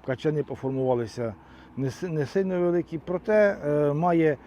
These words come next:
з чотирнадцять-шістнадцять рядів, що не так і погано для такого ґрунту, і в межах двадцять вісім-тридцять зерен в ряду. Е, так, е, порахуємо ряди, скільки має, е,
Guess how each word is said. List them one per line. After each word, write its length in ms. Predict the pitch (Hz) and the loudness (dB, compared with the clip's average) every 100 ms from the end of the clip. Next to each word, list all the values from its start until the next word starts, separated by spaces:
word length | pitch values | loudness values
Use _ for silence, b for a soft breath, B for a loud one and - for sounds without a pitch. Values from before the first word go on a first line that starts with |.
| B B - | B B -20
з 60 | |
чотирнадцять-шістнадцять 1000 | - 143 170 156 143 139 127 165 143 156 | -16 -6 -2 -2 -4 -8 -8 -8 -8 -6
рядів, 280 | 165 180 196 | -6 -4 -4
що 120 | - | -2
не 80 | 156 | -4
так 200 | 147 127 | -2 -4
і 40 | |
погано 440 | 139 147 139 143 131 | -4 -4 -2 -2 -2
для 120 | 131 | -6
такого 380 | 120 135 135 120 | -8 -6 -4 -4
ґрунту, 320 | 135 131 123 - B B B | -4 -6 -12 -14 B B B
і 120 | 185 | 0
в 40 | 170 | 2
межах 300 | 180 156 147 | 2 0 0
двадцять 360 | 139 143 139 | -2 -2 -4
вісім-тридцять 920 | 160 160 147 131 143 131 117 120 113 | -8 -6 -6 -4 -4 -4 -4 -4 -4
зерен 400 | 117 143 127 120 | -2 -2 -2 -4
в 100 | 110 | -6
ряду. 300 | 120 101 101 90 - - - b b b b b _ - | -6 -6 -10 -16 -20 -20 -20 b b b b b _ -8
Е, 180 | 113 110 | -8 -4
так, 300 | - 127 - | 0 0 0
е, 280 | 117 117 117 110 104 101 b b b b b _ | -6 -4 -4 -8 -12 -20 b b b b b _
порахуємо 680 | 143 156 156 156 131 120 117 | 0 2 2 0 0 0 -4
ряди, 380 | 123 135 175 208 | -4 -4 -2 -2
скільки 340 | - 135 - 131 | -6 -10 -4 -2
має, 280 | 131 123 | 0 0
е, 80 | 120 | 0